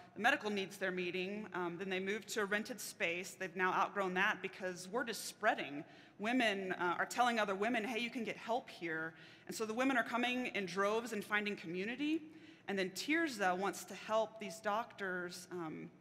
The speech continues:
teach these women skills so they can have sustainable income, so they can break the cycle.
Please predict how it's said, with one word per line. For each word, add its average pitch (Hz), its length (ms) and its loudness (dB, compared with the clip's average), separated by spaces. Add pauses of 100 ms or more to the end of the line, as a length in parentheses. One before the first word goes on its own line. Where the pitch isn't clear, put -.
(680)
teach 262 240 -2
these 240 180 -4
women 226 260 0
skills 220 460 -2
so - 160 -6
they 190 160 0
can 196 140 -8
have 196 400 2
sustainable 190 600 -4
income, 175 480 -6
so - 140 -12
they 190 120 -2
can 190 140 -4
break 180 340 0
the 180 80 -10
cycle. 170 720 -2